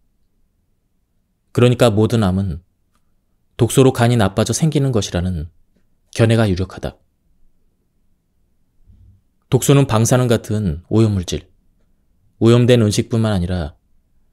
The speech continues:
우리의 생각으로도 많이 생긴다. 특히 죽음을 앞에 둔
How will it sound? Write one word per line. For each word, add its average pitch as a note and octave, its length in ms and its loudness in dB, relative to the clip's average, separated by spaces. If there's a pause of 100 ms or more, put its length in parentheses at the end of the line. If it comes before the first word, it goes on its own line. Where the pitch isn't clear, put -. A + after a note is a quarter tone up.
(300)
우리의 A#2 200 4
생각으로도 A#2+ 840 0 (220)
많이 F#2+ 240 -2
생긴다. A2 500 -8 (1600)
특히 - 220 -2
죽음을 B2+ 360 2
앞에 F#2+ 260 0
둔 G2+ 400 -6